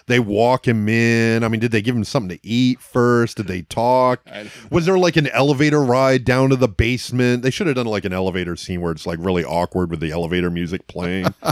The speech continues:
Speaker 1: Swamp Thing climbs into the transducer. They strap him in.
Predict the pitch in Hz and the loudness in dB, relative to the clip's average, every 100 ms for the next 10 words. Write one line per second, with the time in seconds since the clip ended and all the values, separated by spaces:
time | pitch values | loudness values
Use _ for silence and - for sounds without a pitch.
0 | - - - - - - - - - 87 | -8 -14 -14 -10 -10 -10 -14 -18 -16 -16
1 | - 120 113 123 117 - - 107 110 113 | -8 -8 -6 -6 -6 -10 -10 -4 -2 0
2 | 110 107 110 107 - 117 110 104 82 101 | -2 0 2 2 0 2 2 2 0 0
3 | 101 - 98 98 98 98 - - 85 95 | 0 2 2 4 0 -2 -8 -10 -4 -2
4 | 98 - 104 101 85 90 90 90 92 90 | 0 0 0 0 0 0 -2 -4 -8 -10
5 | 98 | -14